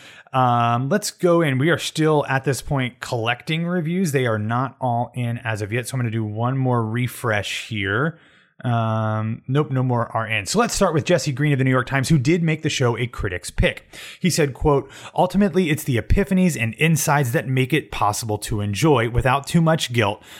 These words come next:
the flat-out entertainment of Some Like It Hot, including its groaners, overemphasis, and old-school gags. How smart it is, for instance, to have Daphne demonstrate the spectrum of gender by singing simply, 'I crossed a border.'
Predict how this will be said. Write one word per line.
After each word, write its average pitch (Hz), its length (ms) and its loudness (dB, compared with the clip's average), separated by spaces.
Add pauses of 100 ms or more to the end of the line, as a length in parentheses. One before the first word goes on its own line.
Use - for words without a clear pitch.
(100)
the 139 100 2
flat-out 139 600 0
entertainment 113 540 -2
of 120 140 -4
Some 95 200 -2
Like 92 200 -6
It 90 80 -12
Hot, 123 360 -2 (220)
including 135 440 2
its 117 140 -2
groaners, 147 560 2 (140)
overemphasis, 131 800 0
and 143 180 -2
old-school 104 560 -2
gags. 107 500 -4 (280)
How 165 140 2
smart 196 360 4
it 131 80 0
is, 110 220 2
for - 180 -2
instance, 120 460 -2 (240)
to 143 100 2
have 127 220 0
Daphne 156 400 0
demonstrate 156 520 0
the 151 60 -4
spectrum 139 460 -2
of 113 120 -2
gender 127 500 0
by 123 160 2
singing 127 440 -2
simply, 127 560 0
'I 120 140 -2
crossed 127 420 -2
a 135 60 2
border.' 120 400 2